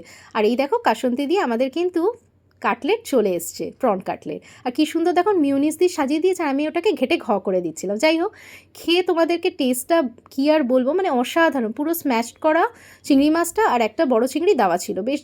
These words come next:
ঝাল ঝাল, অসাধারণ খেতে। আর সাইজটাও কিন্তু বেশ বড় ছিল, মানে একটা খেলেই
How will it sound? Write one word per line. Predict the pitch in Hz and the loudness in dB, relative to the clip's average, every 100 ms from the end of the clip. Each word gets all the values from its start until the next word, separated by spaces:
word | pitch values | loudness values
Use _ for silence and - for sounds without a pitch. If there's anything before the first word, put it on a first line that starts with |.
| - | -4
ঝাল | 233 220 | -2 0
ঝাল, | 330 403 339 | 2 2 0
অসাধারণ | 349 403 339 277 | 2 2 2 -2
খেতে। | 220 190 | -4 -4
আর | 196 - | -2 -2
সাইজটাও | 202 - 339 370 | -2 0 -2 0
কিন্তু | 415 392 415 539 - - - 196 | 0 2 0 0 -8 -20 -4 2
বেশ | 226 - 202 | 2 2 0
বড় | 180 180 | 0 0
ছিল, | - 165 - - _ | -6 -12 -14 -18 _
মানে | 294 349 - - | -6 -4 -6 -10
একটা | - 311 | -6 -2
খেলেই | 330 415 | 4 4